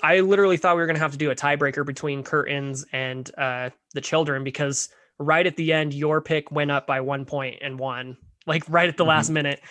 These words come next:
Speaker 2: <laughs>
Speaker 1: Um, but it was, like, seven seven, eight eight, like, all the, like, it was, like, right neck and neck the whole time. And I was, like, messaging Mark the entire time, like,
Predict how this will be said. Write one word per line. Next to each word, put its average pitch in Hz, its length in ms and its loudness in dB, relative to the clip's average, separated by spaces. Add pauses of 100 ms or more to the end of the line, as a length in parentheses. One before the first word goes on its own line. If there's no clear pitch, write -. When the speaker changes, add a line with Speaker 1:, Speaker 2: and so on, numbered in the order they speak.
(120)
Speaker 2:
<laughs> 92 240 -4
Speaker 1:
Um, 156 240 6
but 165 120 6
it 202 80 8
was, 190 160 6
like, 160 180 6
seven 175 460 4
seven, 151 520 2
eight 170 320 0
eight, 151 440 -2 (140)
like, 156 200 4
all 165 180 6
the, 165 200 4
like, 160 140 2
it 175 40 -2
was, 160 120 0
like, 143 180 0
right 156 320 2
neck 151 220 -4
and 147 80 -6
neck 143 160 -2
the - 80 -12
whole 139 140 -8
time. 135 220 -6
And 139 60 -4
I 139 60 -2
was, 143 120 -4
like, 147 180 -2 (120)
messaging 156 460 -2
Mark 147 300 0
the 143 100 -6
entire 135 260 -4
time, 139 220 -6
like, 139 220 -6